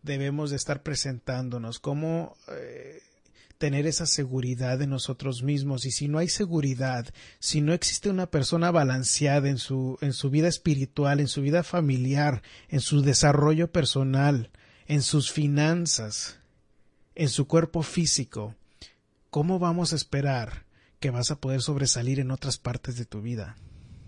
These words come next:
Y ahora yo sé que estamos hablando sobre muchos aspectos de nuestra vida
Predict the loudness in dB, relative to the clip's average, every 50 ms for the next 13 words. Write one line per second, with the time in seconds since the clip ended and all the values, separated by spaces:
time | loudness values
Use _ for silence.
0 | -20 -20 -20 -20 -20 -20 -20 -20 -20 _ _ -20 -20 -20 -20 -20 -20 -4 0 2
1 | 2 4 4 4 2 2 2 2 2 0 0 -2 -4 -4 -2 -2 -2 0 -2 -2
2 | -2 -2 -2 0 0 0 -2 -2 -2 -4 -4 -2 -2 -2 0 2 2 4 4 4
3 | 2 2 0 -2 -2 -2 -2 -4 -6 -10 -14 -16 _ _ _ _ _ _ _ _
4 | _ _ _ _ _ _ _ _ _ _ -2 0 0 0 2 2 0 0 2 2
5 | 0 0 2 2 0 0 0 -2 -4 -4 -2 0 0 2 2 2 0 -2 -4